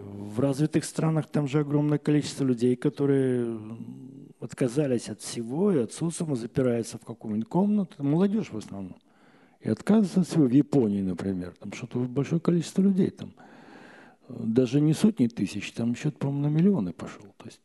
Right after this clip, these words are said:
людей, которые, ну, не видят смысла во всем этом.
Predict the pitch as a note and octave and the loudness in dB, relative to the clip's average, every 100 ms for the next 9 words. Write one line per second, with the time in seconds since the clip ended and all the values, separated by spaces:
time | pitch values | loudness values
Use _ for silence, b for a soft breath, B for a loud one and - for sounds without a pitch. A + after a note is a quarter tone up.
0 | A2 G#2+ A2 A2+ F#3 G3+ F#3 - C#3 C#3 | -6 -4 -2 2 2 2 -2 -2 -2 0
1 | C#3 C3+ C#3+ C#3+ F3 F3 D3+ C#3+ D3 D3 | 0 -2 -4 -6 -6 -8 -12 -18 -18 -8
2 | D#3+ G3+ G#3 G3+ - G#3 B2+ - F2+ F#2 | 0 2 2 -2 0 2 2 -2 -16 -18
3 | - - G2+ G2 _ | -20 -20 -20 -20 _